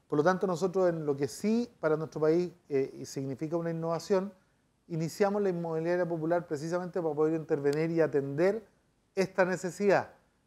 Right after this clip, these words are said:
porque hasta el día de hoy, y hasta que esto no empiece a funcionar, esa es una necesidad que solo atiende el mercado, eh, de acuerdo a sus propios intereses, ¿no? Eh, en los cuales no está ni la ciudad justa ni la ciudad sustentable,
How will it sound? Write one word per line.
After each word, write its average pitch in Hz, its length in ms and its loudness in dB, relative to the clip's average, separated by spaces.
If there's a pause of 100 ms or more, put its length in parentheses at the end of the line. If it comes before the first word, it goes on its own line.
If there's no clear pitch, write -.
porque 143 240 0
hasta - 160 -2
el 143 100 0
día 180 160 6
de 196 100 8
hoy, 196 220 6 (300)
y 135 80 -4
hasta 131 200 -6
que 151 120 -4
esto 165 160 -4
no 165 80 -2
empiece 165 240 -6
a 165 40 -4
funcionar, 175 600 -4 (160)
esa 175 180 0
es 180 60 2
una 165 120 -2
necesidad 151 440 0
que 160 100 -6
solo 190 320 0
atiende 180 340 0
el 180 80 0
mercado, 175 640 0 (420)
eh, 147 220 4
de 147 120 0
acuerdo 151 280 2
a 147 40 4
sus 180 260 -4
propios 180 480 -2
intereses, 156 760 0 (300)
¿no? 160 260 -2 (400)
Eh, 139 360 0 (180)
en 143 120 -2
los 135 100 -4
cuales 160 260 4
no 160 140 -2
está 175 520 2
ni 156 160 -6
la 160 120 2
ciudad 160 220 0
justa 170 340 -2
ni 156 100 -2
la 156 120 0
ciudad 156 200 -2
sustentable, 151 480 -12